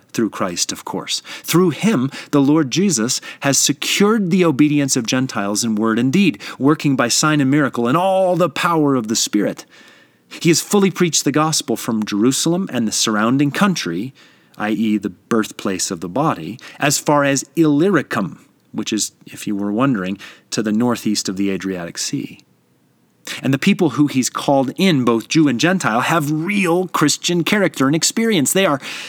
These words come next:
capable of keeping each other on the right road, i e, they can follow Jesus for themselves. Calling,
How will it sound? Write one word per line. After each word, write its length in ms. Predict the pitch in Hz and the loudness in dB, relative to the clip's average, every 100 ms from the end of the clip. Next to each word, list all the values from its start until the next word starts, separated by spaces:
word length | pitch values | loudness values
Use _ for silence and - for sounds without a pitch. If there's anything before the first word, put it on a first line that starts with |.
| - - | -14 -6
capable 680 | - 233 - 147 104 90 - - - - | 2 2 2 0 -2 -6 -12 -20 -20 -10
of 140 | 117 | -6
keeping 300 | - 151 127 | 2 2 4
each 120 | 117 123 | 2 2
other 240 | 113 107 | 2 2
on 140 | 104 | 0
the 100 | 107 | 0
right 320 | 98 110 123 - | 0 0 0 -2
road, 540 | - 101 101 76 78 - _ | -4 -2 -2 -6 -12 -20 _
i 260 | 151 156 - | 0 0 0
e, 500 | 196 220 113 135 143 - - - - _ _ _ | 2 2 2 2 0 -10 -20 -20 -20 _ _ _
they 100 | 123 | -6
can 140 | 113 101 | -4 -2
follow 320 | - 143 151 | 0 0 0
Jesus 320 | 113 107 107 | 0 -2 -2
for 100 | - | -6
themselves. 640 | 101 95 - 80 67 - - _ _ _ _ _ _ _ _ _ _ _ _ _ _ - _ | -6 -6 -8 -10 -14 -18 -18 _ _ _ _ _ _ _ _ _ _ _ _ _ _ -20 _
Calling, 800 | - - - 185 139 82 82 123 | -8 -2 2 2 0 -4 -10 -14